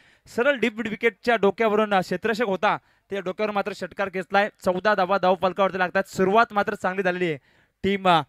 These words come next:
रिद्धी सिद्धी इलेव्हन संघाकडून. ज्या स्ट्रायकर गोलंदाजावर विश्वास होता, त्याच गोलंदाज मात्र हल्ला चढवला जातोय.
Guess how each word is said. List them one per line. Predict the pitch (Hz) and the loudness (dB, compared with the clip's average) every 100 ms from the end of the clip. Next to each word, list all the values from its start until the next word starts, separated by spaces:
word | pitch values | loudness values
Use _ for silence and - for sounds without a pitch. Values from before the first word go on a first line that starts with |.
| _ _ _ - | _ _ _ -10
रिद्धी | 165 185 | -4 -2
सिद्धी | 196 196 208 | -2 -2 0
इलेव्हन | 196 202 196 | 2 2 0
संघाकडून. | 185 180 180 175 151 - _ _ _ _ - | -2 -2 2 2 0 -10 _ _ _ _ -4
ज्या | 175 208 | 0 0
स्ट्रायकर | 202 190 180 208 | 0 -4 -2 0
गोलंदाजावर | 196 202 208 214 208 | 2 2 0 2 2
विश्वास | 185 - 240 | 0 2 2
होता, | 208 208 | 4 0
त्याच | 196 233 269 - | 0 2 2 4
गोलंदाज | 220 226 226 | 2 2 0
मात्र | 214 226 | 0 2
हल्ला | 214 185 208 | 2 2 0
चढवला | 202 196 202 | 2 4 4
जातोय. | 185 175 | 2 2